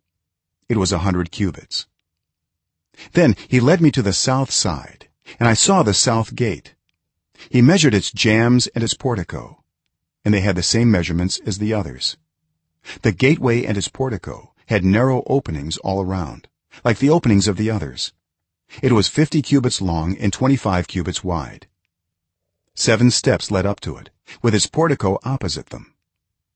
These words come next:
It had palm tree decorations on the faces of the projecting walls on each side. The inner court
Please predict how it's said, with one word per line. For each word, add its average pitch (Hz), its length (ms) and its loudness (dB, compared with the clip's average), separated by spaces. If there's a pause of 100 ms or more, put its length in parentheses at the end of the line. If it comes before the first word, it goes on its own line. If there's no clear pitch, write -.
(200)
It 117 120 0
had 107 220 2
palm 139 280 0
tree 127 180 0
decorations 101 680 0
on 90 100 0
the 85 80 -2
faces 98 500 -4
of 95 140 -12
the 95 80 -6
projecting 113 540 -2
walls 78 420 -8
on 90 180 -2
each 87 200 -4
side. 82 480 -6 (1080)
The 123 160 4
inner 147 180 4
court 85 300 -4